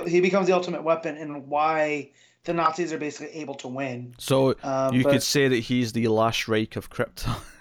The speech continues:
Speaker 1: Yeah, the Last Reich of Krypton. Um,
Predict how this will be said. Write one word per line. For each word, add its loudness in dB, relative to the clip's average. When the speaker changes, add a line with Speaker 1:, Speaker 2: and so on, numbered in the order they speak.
Speaker 1:
Yeah, 4
the 0
Last -2
Reich -4
of -10
Krypton. -6
Um, 0